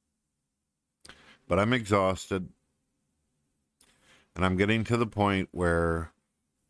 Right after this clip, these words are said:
I'm getting very, <sighs> how do I put this? I'm getting very black-hearted.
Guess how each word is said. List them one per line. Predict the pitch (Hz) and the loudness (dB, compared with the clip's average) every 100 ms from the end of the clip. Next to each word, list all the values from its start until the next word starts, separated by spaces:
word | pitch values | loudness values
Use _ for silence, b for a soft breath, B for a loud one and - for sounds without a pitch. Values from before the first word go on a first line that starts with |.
| _ _ _ | _ _ _
I'm | 92 | -4
getting | 87 104 98 92 | 0 0 0 0
very, | 104 101 101 98 98 90 - _ _ _ _ _ _ | 0 2 2 2 0 -4 -10 _ _ _ _ _ _
<sighs> | - - - - _ _ _ _ _ _ _ _ | -16 -14 -16 -20 _ _ _ _ _ _ _ _
how | 131 | 0
do | 131 | 2
I | 107 | 0
put | - 98 | 0 -2
this? | - 78 - - _ _ _ _ | -2 -6 -8 -16 _ _ _ _
I'm | 90 92 | -4 0
getting | 127 127 98 | 0 0 -2
very | 82 110 104 | 0 2 0
black-hearted. | 80 87 98 98 - - 98 92 76 73 | 0 0 0 0 -4 -2 0 0 -2 -8